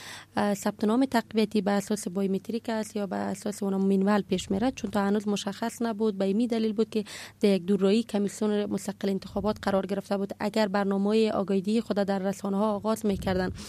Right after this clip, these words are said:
با سیستم بایومتریک آغاز می‌کردن بازم ناقص بود، اگر با سیستم منول آغاز می‌کردن بازم ناقص بود، به دلیلی که تا هنوز مشخص نشده بود.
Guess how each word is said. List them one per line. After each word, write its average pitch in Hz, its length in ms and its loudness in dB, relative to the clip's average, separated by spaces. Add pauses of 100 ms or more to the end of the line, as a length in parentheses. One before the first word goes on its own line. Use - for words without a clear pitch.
(380)
با 214 100 4
سیستم 233 400 2
بایومتریک 220 560 2
آغاز 226 280 2
می‌کردن 226 260 0
بازم 202 240 4
ناقص 180 380 0
بود، 185 240 -2
اگر 214 240 2
با 214 100 2
سیستم 214 320 -2
منول 233 380 6
آغاز 226 300 0
می‌کردن 226 240 0
بازم 208 300 4
ناقص 196 300 -4
بود، 190 140 -4
به 202 80 2
دلیلی 233 340 2
که - 140 -2
تا 214 120 2
هنوز 208 300 2
مشخص 208 640 4
نشده 185 280 4
بود. 233 200 2